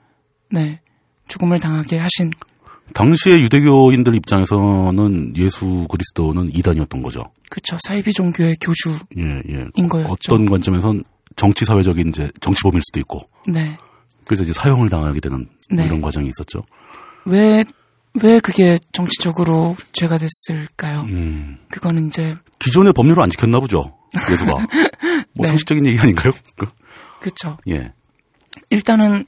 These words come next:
Speaker 1: 율법을 폐지했어요. 그러니까 구약을 다 무력화시킨 거죠.
Speaker 2: 예.
Speaker 1: 네, 모든 율법을 다 폐지를 하고.
Speaker 2: 요즘으로 비유하자면 누가 나타나서 갑자기 "우리 헌법 지키지 말자." 뭐 이런 얘기를 하는 거랑 똑같은 거죠.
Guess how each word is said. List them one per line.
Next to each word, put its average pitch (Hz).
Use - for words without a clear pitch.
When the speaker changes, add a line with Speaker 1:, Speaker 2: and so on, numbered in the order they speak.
Speaker 1:
율법을 202
폐지했어요. 170
그러니까 180
구약을 214
다 175
무력화시킨 175
거죠. 151
Speaker 2:
예. 73
Speaker 1:
네, 160
모든 196
율법을 165
다 170
폐지를 180
하고. 175
Speaker 2:
요즘으로 110
비유하자면 87
누가 92
나타나서 80
갑자기 78
"우리 92
헌법 113
지키지 -
말자." 78
뭐 92
이런 95
얘기를 87
하는 101
거랑 90
똑같은 -
거죠. 67